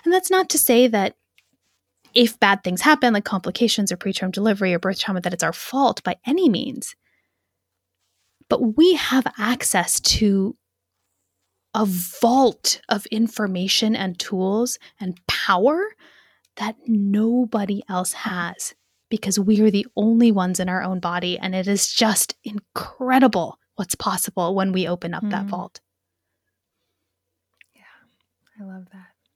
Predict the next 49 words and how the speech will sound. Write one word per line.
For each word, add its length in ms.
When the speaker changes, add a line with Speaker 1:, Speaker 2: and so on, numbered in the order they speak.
Speaker 2:
Well, 120
thank 260
you 80
so 180
much 280
for 100
sharing 420
so 600
openly 460
with 160
us 200
today. 380
I 80
know 220
that 240
this 180
is 80
gonna 200
be 120
really, 580
really 360
impactful 520
for 140
women. 380
And 80
can 120
you 100
tell 240
us 340
a 40
little 180
bit 120
more 380
about 240
your 80
book 460
and 420
how 140
people 240
can 160
find 360
you 340
and 180
how 140
they 100
can 160
work 220
with 160
you? 240